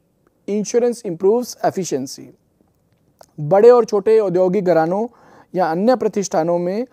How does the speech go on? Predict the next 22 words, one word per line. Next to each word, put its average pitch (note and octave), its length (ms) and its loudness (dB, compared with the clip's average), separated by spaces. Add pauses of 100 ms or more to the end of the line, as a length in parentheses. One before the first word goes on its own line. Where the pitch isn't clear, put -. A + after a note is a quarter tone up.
(340)
अपने G#3+ 260 -6
कर्मचारियों G3 720 0
को, A#3 280 2 (420)
मशीनरी A3 520 -2
को, A#3+ 280 2
भवन F#3+ 420 0
को A3+ 280 2
और F#3+ 420 0
रॉ E3+ 200 4
मटेरियल्स G#3 540 0
को A3+ 320 2 (540)
उनका B3 480 2 (920)
बीमा A3 380 2
करवाया F#3 320 4
जाता C#3+ 280 -2
है। - 140 -18 (520)
इससे F#3+ 240 0
जो A3 140 2
औद्योगिक G3+ 360 0
घराने F#3 340 -2
हैं, G#3 140 -6
वे A#3+ 260 -2